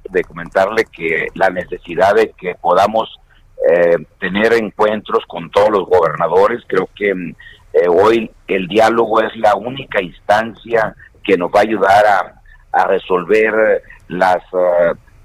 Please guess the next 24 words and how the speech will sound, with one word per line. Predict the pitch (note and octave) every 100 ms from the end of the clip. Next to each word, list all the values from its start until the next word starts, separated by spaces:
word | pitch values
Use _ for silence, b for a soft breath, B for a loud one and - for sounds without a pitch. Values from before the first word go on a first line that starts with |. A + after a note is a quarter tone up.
| -
las | F2+ F2+
puntos, | - B2 C3+ A#2+ G2+
lo-, | G2+
no | A2+ D#3
diferencias, | F3+ - G#2+ A2 G2+
yo | A2+
diría | A2+ B2
los | G#2+
puntos | - B2+ B2+ B2+
de | G2+
vista | G#2 - A#2
que | - -
pueden | A2 A2+ G#2+
ser | G#2 G#2 A2+ -
distintos, | - G2 - - A2 A2+ - -
que | - F#2+
eso | G2+
es | F#2+
normal, | F2+ D#2 D#2+ F#2 G2 - B B _ -
pero | -
creo | A2 A2
que | B2
habiendo | A2 A2 A2
diálogo | G#2 G#2+ A2 A2+ B2